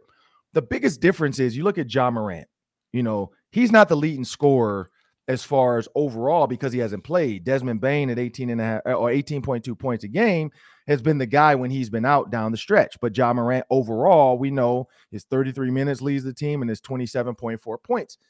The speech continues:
leads the team. Well, the big thing about chemistry is a guy comes in, if he's the guy and he's forcing it,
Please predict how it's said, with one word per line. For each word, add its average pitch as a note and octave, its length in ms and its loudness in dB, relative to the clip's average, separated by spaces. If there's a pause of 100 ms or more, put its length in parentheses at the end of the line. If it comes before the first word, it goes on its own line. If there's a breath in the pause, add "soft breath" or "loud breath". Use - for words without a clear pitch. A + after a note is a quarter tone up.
(140)
leads G2+ 220 -10
the D#3 60 -14
team. A#3 300 -6 (640)
Well, D#3 100 0
the D3 80 2
big C4+ 220 -2
thing A3+ 140 -2
about E3 220 4
chemistry D#3+ 480 0
is B2+ 120 0
a A#2 60 -4
guy F#3+ 280 2
comes E3 340 -4
in, C#3+ 140 -2
if A#2+ 100 -6
he's F3+ 200 -6
the E3+ 100 -4
guy B2 280 2
and A#2 80 -2
he's A#2+ 140 -6
forcing C#3 480 -4
it, F2+ 160 -10